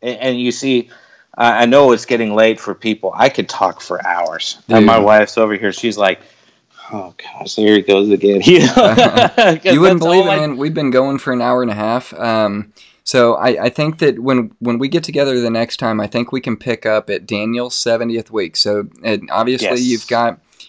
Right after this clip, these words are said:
Speaker 2: you've got a huge differentiation here, and what you're describing can all be summed up in Daniel's seventieth week. And, uh, really what
Speaker 1: Yes.
Speaker 2: that means for Israel, what that means for the church. But let me ask you this. I'm, I wanna give you the last word for our viewers, and then I'm gonna switch over to our closing scene.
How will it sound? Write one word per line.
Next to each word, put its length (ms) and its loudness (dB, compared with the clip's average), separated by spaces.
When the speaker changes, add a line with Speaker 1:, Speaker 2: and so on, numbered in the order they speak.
Speaker 2:
you've 200 -8
got 120 0
a 40 -6
huge 340 -4
differentiation 880 -2
here, 160 -4
and 140 -6
what 140 -4
you're 100 -6
describing 720 -4
can 120 -8
all 200 -2
be 100 -6
summed 380 -4
up 200 -4
in 140 -8
Daniel's 420 -6
seventieth 520 -6
week. 320 -6
And, 400 0
uh, 260 0
really 300 0
what 140 2
Speaker 1:
Yes. 140 4
Speaker 2:
that 60 -6
means 380 -4
for 340 -4
Israel, 400 -4
what 140 -6
that 160 -4
means 200 -6
for 120 -8
the 100 -12
church. 380 -6
But 120 4
let 120 2
me 120 2
ask 220 0
you 60 -2
this. 160 -2
I'm, 140 0
I 120 -2
wanna 200 2
give 180 0
you 100 0
the 100 -4
last 360 -2
word 280 -4
for 540 -2
our 220 -4
viewers, 400 -4
and 120 -10
then 80 -8
I'm 100 -2
gonna 100 -10
switch 320 -8
over 160 -4
to 80 -4
our 100 -4
closing 480 -8
scene. 360 -6